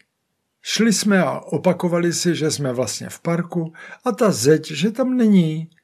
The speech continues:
jenže tam byla. A za ní pomaličku dozrávaly a uvadaly květy rododendronů a azalek. Protože oba máme ducha neslučitelného s pojmem vzdát se, rozhodli jsme se, že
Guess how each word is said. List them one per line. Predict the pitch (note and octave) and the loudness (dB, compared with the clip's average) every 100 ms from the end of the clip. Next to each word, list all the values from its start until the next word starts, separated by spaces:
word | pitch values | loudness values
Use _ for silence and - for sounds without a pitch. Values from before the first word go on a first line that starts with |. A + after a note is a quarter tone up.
| _ _ - | _ _ -10
jenže | B2+ C3 C3 | -4 -2 -2
tam | C3+ C#3 | -2 -2
byla. | C3 C3+ B2 F#2+ G2 _ _ _ - - | -2 -2 -4 -8 -18 _ _ _ -20 -12
A | A#2+ | -8
za | G#2+ B2+ | -4 0
ní | D#3+ F3+ F#3 | 2 4 2
pomaličku | F3+ - F#3 A3+ A3 G#3+ F#3+ - - F3+ F3+ D3 | 0 0 2 2 -2 -6 -8 -10 -8 -4 -4 -6
dozrávaly | A2 B2+ B2+ D3 D3 D3 D#3 D#3+ F#3 | -4 -2 2 2 0 -6 -12 -12 -12
a | - B2+ - | -12 -12 -8
uvadaly | C#3 C3 C#3+ C#3 C#3+ D3 D3+ | -4 2 2 2 -2 -4 -10
květy | - A#2 C3+ - D3 C3+ - - _ | -8 0 0 0 -6 -10 -12 -20 _
rododendronů | A#2+ A#2+ C3 B2+ C3+ C#3+ C#3 B2 C3 D#3+ F#3 | -10 -4 -2 0 0 -2 -4 -4 -4 -2 -2
a | F#3+ - _ | -2 -8 _
azalek. | C3+ G#2+ F#2+ - - _ _ _ _ _ _ - _ _ _ _ _ _ _ _ _ _ - | -8 -6 -8 -12 -20 _ _ _ _ _ _ -20 _ _ _ _ _ _ _ _ _ _ -6
Protože | A3+ C#4+ F3+ F#3 | -4 -2 2 2
oba | - G3+ G#3 | 2 2 4
máme | D#3+ D3+ C3+ B2 | 4 2 0 0
ducha | D3+ D#3+ C#3 | 0 0 0
neslučitelného | C3 C3+ C#3 - G3 F3+ D3+ C#3+ C#3 B2+ A#2+ A#2 | 0 0 0 2 2 2 0 -2 0 0 -4 -4
s | A2 | -8
pojmem | - C#3 C#3+ C3+ B2 A#2 | -2 0 0 0 -4 -6
vzdát | G#2+ A2 B2 A#2 A2 | -6 -2 0 0 -2
se, | - C#3+ F3+ A3 | -4 -2 -2 -2
rozhodli | B3+ A3+ G#3 A#3 A#3+ | -4 -2 0 0 -2
jsme | F#3+ A3+ | -2 -2
se, | G3 G#3+ | -2 0
že | E3 F#3+ | 2 0